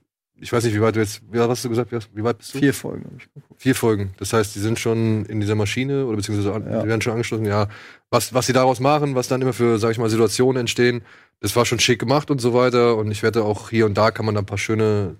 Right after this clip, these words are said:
Speaker 1: sag ich mal, keine Ahnung,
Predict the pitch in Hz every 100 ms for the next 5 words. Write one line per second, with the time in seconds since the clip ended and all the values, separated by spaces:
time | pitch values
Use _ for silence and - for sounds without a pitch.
0 | _ 107 98 101 98 92 90 98 _ _
1 | _ _ _ _ _ _ _ _ _ _
2 | - 101 110 107 95